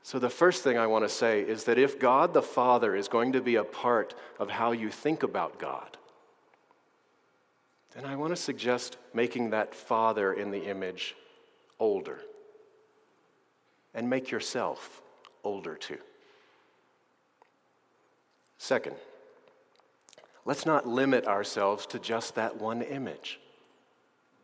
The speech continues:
After all, we're talking about an unfathomable mystery that no single image can contain.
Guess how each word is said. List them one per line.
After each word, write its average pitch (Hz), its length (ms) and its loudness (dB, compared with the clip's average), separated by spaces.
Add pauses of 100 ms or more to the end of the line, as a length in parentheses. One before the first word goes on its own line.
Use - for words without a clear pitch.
(1080)
After 143 320 4
all, 139 140 8
we're 131 120 6
talking 147 420 6
about 113 260 4
an 117 180 2
unfathomable 131 1300 2 (120)
mystery 110 680 -2 (1040)
that 131 160 -4
no 151 320 2
single 104 500 -2
image 90 480 -6 (180)
can 90 180 -8
contain. 76 500 -14